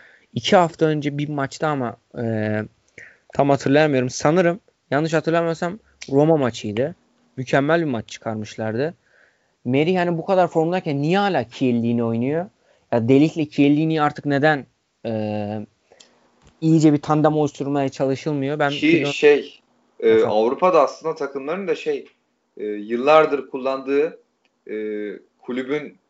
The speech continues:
Speaker 2: simgelerinden olan oyuncuları yaşlanınca daha çok
Speaker 1: Hı.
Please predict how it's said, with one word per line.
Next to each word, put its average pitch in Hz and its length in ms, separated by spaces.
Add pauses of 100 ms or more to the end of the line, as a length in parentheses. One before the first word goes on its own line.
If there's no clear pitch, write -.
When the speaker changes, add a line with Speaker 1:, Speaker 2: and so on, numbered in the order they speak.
(120)
Speaker 2:
simgelerinden 135 720
olan 135 360 (540)
oyuncuları 120 480
yaşlanınca 143 800
daha 143 180
çok 190 240
Speaker 1:
Hı. 127 40